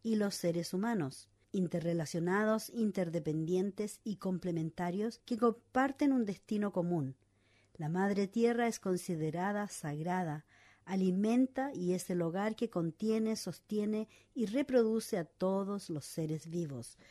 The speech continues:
los ecosistemas, la biodiversidad, las sociedades orgánicas y los individuos que la componen. En este contexto se reconocen los derechos de la Madre Tierra. Entonces,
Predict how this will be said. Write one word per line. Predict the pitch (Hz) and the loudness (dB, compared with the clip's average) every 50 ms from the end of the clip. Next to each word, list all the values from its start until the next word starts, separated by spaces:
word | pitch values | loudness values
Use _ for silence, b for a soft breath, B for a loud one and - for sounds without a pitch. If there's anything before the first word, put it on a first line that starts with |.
| B B B B B | B B B B B
los | 147 143 135 - - | -4 -4 -4 -2 -4
ecosistemas, | 185 165 - 196 - - 262 254 - - - 269 254 247 240 226 233 226 - - B B B B B - | -4 -2 -2 -4 -2 -2 -4 -4 -2 4 6 6 8 8 6 2 2 0 -4 -8 B B B B B -8
la | 180 165 165 160 | -6 -4 -4 -4
biodiversidad, | 160 175 214 226 233 220 220 190 196 180 170 180 170 - - - 175 165 202 208 208 208 208 208 b b b b b b b | -2 0 2 4 6 4 4 4 2 0 0 0 -2 -2 -4 -6 -4 -2 0 0 0 0 -2 -4 b b b b b b b
las | 180 175 160 | -4 -4 -2
sociedades | - - 165 - - 180 175 175 180 180 185 175 - - | -2 -4 -6 -4 -2 -2 0 0 0 0 0 -2 -2 -2
orgánicas | 175 156 151 180 185 202 220 226 220 - 254 262 262 - b b b b b b | -4 -2 -2 0 0 2 0 0 0 0 -4 -4 -4 -6 b b b b b b
y | 240 233 | 2 4
los | 233 247 233 - | 4 4 4 4
individuos | 247 233 220 208 196 180 196 208 202 196 202 208 208 - - | 4 4 4 4 2 2 2 0 2 2 2 0 0 -4 -6
que | - 175 160 | -4 -2 -2
la | 156 160 | -2 -2
componen. | - 214 214 202 - 254 247 247 190 143 139 143 - b b b b b b b - | -2 -4 -4 -4 -2 0 0 2 2 0 -2 -4 -8 b b b b b b b -4
En | 190 180 | -2 0
este | 180 170 - - 190 | 0 0 -2 -4 -4
contexto | - 214 226 220 - - 254 254 254 - - - - 277 294 - b b b b | -2 0 0 0 0 0 -2 -2 -2 -2 -12 -6 -4 -6 -6 -6 b b b b
se | b - - 196 | b -2 0 0
reconocen | 190 226 247 240 262 240 240 247 247 - - 254 226 | 2 2 2 4 4 4 4 4 2 2 2 0 0
los | 214 196 170 | 0 0 0
derechos | 156 156 156 165 165 - - 180 165 | -2 -2 0 -2 -4 -4 -6 -6 -4
de | 170 151 | -4 -2
la | 147 143 | -2 -2
Madre | 147 151 151 151 151 156 156 147 | -2 -2 -2 -2 -2 -2 -4 -4
Tierra. | - 180 175 160 147 143 120 123 - _ _ b b b b b b b b b | -2 -2 -2 -2 -4 -6 -8 -12 -14 _ _ b b b b b b b b b
Entonces, | 233 220 - - 294 285 262 226 - - 131 - - - | -4 -4 2 4 4 4 4 4 0 -6 -10 -10 -12 -18